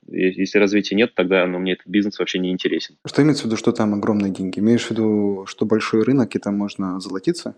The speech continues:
Speaker 1: Нет, я имею в виду, что мне нужно вкладывать очень много денег, чтобы сделать учебник.
Speaker 2: Ага.
Speaker 1: Вот что я имею в виду.
Speaker 2: <laughs> Понятно.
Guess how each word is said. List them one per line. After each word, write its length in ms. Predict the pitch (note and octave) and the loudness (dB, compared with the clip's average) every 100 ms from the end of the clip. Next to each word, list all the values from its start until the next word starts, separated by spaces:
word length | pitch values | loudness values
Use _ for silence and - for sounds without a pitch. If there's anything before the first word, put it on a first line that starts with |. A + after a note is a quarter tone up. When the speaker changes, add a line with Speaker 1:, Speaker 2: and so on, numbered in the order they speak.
| _ | _
Speaker 1:
Нет, 340 | - D3 C3+ - | 0 6 6 8
я 80 | A2+ | 6
имею 140 | C3+ | 6
в 40 | |
виду, 40 | C3 | 4
что 240 | - C3+ | 4 4
мне 240 | A#2+ A#2+ B2+ | 6 4 4
нужно 240 | C3 B2+ | 2 0
вкладывать 380 | - C3 G#2 - | 4 6 6 4
очень 200 | - C#3 | 2 6
много 180 | B2+ B2+ | 6 6
денег, 320 | - C3+ A#2+ | 6 6 4
чтобы 180 | - C3+ | 2 2
сделать 300 | A2+ A2+ G#2 | 6 6 4
учебник. 480 | A2+ G#2 F#2+ F#2 - - - | 4 4 4 0 -4 -8 -6
Speaker 2:
Ага. 180 | F#2 | 4
Speaker 1:
Вот 120 | A#2 G#2+ | 4 6
что 140 | G#2 | 6
я 100 | G2+ | 6
имею 160 | F#2 F#2 | 6 4
в 20 | |
виду. 140 | F2+ - | 2 -2
Speaker 2:
<laughs> 100 | _ | _
Понятно. 520 | - G#2+ G#2+ A2+ A2 | -2 2 2 0 -4